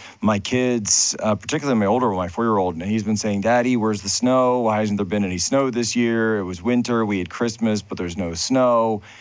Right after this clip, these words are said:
And so, you know, we felt pretty bad. So we ended up taking them up to Pennsylvania, um, and that's where I'm originally from, um, this weekend, and we took them up to, uh, this basically, well, like, like, s-,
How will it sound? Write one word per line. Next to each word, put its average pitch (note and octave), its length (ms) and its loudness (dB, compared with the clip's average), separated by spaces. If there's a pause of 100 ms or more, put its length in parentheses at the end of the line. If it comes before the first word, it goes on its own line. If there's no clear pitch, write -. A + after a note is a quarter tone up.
(280)
And A#2 220 2
so, G#2+ 600 2
you G2 80 -6
know, G#2 60 -2
we G2 100 -4
felt - 200 -4
pretty G#2 160 -2
bad. F#2 380 0
So A2+ 120 -4
we G#2+ 120 2
ended A#2+ 180 2
up A#2 140 -4
taking A2 320 0
them G2+ 180 2
up F#2 140 0
to G2+ 100 -6
Pennsylvania, G#2 800 0 (460)
um, F#2 240 -4
and - 20 -2
that's A2+ 180 0
where G#2 80 2
I'm F#2 80 0
originally G#2 300 0
from, F2+ 400 0 (180)
um, F#2+ 520 0
this F#2+ 200 -6
weekend, A2 440 0
and F2+ 80 -6
we F#2+ 60 -6
took G2+ 180 -6
them G2 160 -2
up F2+ 160 -2
to, G2 420 -2 (340)
uh, G2 280 2
this A2 180 -4
basically, G#2+ 600 -2
well, D3 200 0
like, D3 220 0
like, C3+ 140 0
s-, - 120 -2